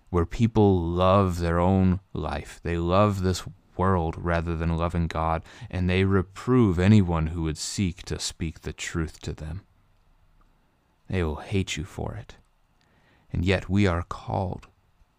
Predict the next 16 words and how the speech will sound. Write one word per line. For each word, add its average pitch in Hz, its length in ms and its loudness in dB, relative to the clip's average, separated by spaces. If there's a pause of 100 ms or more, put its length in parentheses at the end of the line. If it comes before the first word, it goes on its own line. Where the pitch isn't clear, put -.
by 98 280 -4
Christ - 640 -10 (1900)
to 98 100 -4
share 82 320 0
the 85 100 -4
word 80 220 -4
of - 100 -12
God, 85 320 -8 (140)
to 113 80 -4
share 92 340 0
the 87 140 -6
good 85 280 -4
news 85 280 0
with 87 200 -8
all 85 280 0
nations. 80 640 -6